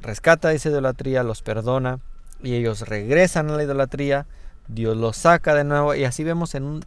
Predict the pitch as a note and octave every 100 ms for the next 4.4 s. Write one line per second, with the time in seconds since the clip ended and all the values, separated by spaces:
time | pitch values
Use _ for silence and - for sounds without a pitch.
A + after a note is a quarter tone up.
0 | - C#3+ D3+ D3 C#3+ C#3 C#3+ - - -
1 | - - A#2 C3 C#3 D3 D3+ - - E3+
2 | - B2+ B2+ - A2+ A2 C3 C#3+ C#3 B2
3 | A#2 A2+ C3 A#2 G#2 G#2 A2 A2 B2+ -
4 | - A2 - G#2+